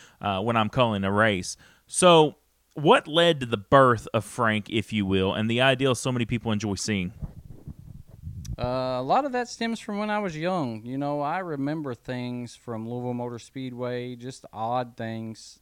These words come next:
Speaker 2: and it was things as a kid that stick in your mind. There's, uh, there used to be a car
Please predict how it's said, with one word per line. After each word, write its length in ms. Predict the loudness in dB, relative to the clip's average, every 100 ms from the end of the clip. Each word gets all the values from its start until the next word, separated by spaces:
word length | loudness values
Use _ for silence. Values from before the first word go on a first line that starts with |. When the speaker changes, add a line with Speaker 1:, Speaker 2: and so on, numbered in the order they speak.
| -14
Speaker 2:
and 520 | -10 -8 -8 -10 -12 _ _ _ _ _ _ -12
it 120 | -10
was 240 | -10 -12
things 340 | -8 -8 -6 -8
as 120 | -12
a 80 | -14
kid 360 | -10 -8 -6
that 160 | -6 -8
stick 320 | -10 -12 -10
in 100 | -8
your 120 | -6
mind. 420 | -6 -4 -4 -6 -6
There's, 320 | -8 -10 -8
uh, 400 | -6 -4 -4 -8 -14
there 140 | -14 -12
used 240 | -12 -12
to 80 | -12
be 160 | -8 -8
a 60 |
car 500 | -6 -4 -2 -4 -6